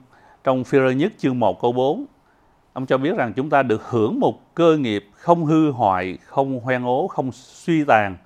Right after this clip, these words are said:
để dành trong các tầng trời cho anh em. Lời cầu nguyện đúng đắn có nghĩa là lời cầu nguyện giúp cho chúng ta nhận ra được đâu là lẽ thật, đâu là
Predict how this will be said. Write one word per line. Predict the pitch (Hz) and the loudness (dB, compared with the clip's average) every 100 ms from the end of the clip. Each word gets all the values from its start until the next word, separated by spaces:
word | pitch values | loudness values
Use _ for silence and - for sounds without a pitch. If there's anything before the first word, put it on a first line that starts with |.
| _ _ _ - | _ _ _ -6
để | 110 | -4
dành | 131 110 120 107 98 | -4 0 0 0 -6
trong | 92 123 | -8 -8
các | 117 160 _ | -6 -8 _
tầng | - 104 95 | -2 -2 -2
trời | 104 92 87 - | -4 -4 -8 -12
cho | 113 | -12
anh | 104 | -10
em. | 104 95 _ _ _ _ _ _ _ - | -10 -12 _ _ _ _ _ _ _ -2
Lời | 127 - | 0 2
cầu | 131 | 0
nguyện | 127 120 113 120 135 - | 0 0 -2 -6 -12 -10
đúng | 165 175 226 | 0 0 4
đắn | 190 226 285 _ _ | 2 0 -10 _ _
có | 160 | -6
nghĩa | 180 139 117 147 | -2 0 0 0
là | 147 120 110 101 95 _ - - - | 0 2 2 0 -4 _ -20 -20 -12
lời | 110 110 | -4 -4
cầu | 117 | -2
nguyện | 107 107 107 117 _ _ _ _ | -4 -4 -6 -12 _ _ _ _
giúp | 131 208 - _ | -8 -8 -8 _
cho | 143 131 | -2 -2
chúng | 151 165 | -2 -2
ta | 147 131 127 117 | 2 2 2 -2
nhận | 107 104 98 92 110 | -8 -4 -4 -6 -6
ra | 120 117 | 0 0
được | 113 104 98 - - _ _ - | 0 -4 -8 -16 -20 _ _ 2
đâu | 147 147 | 4 4
là | 123 | 2
lẽ | 101 117 | 2 2
thật, | 127 104 - _ _ | 2 -2 -4 _ _
đâu | 135 143 | 2 4
là | 135 113 104 | 4 2 0